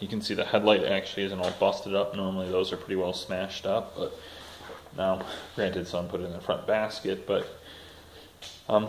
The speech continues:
the controls look decent. You know, the, um, fenders are, are intact. The carb cover, that's a little busted, but I mean, that's very common.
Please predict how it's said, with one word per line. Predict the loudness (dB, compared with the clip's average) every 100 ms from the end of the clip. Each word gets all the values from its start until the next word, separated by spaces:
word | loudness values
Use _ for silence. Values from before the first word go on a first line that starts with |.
| -6
the |
controls | -10 -6 10 12 12
look | 6 2 2
decent. | 2 2 4 4 4 -2 -6 -6 -8 -2
You | 4
know, | 6 4 2
the, | 0 2 4
um, | 6 4 0 -8 -16 -20 -20 -20 -20 -20 -20 -20 -20 -20 -20 -20 0
fenders | 4 6 6 8
are, | 8 6 -2 -12 -14 -12 -12 -12 -18 -20 -20 4
are | 8
intact. | 8 4 4 6 6 4 0 -12 -12 -16 -18 -18 -14 -14 -14 -18 -20 -8
The | -6
carb | 6 10 10 10
cover, | 8 10 10 8 6 0
that's | 4 4 10
a |
little | 12 12
busted, | 10 8 4 2 6 6 8
but | 4
I | 4
mean, | 0 -2 -6 2
that's | 4 4 0
very | 0 4 4
common. | 4 4 4 2 -2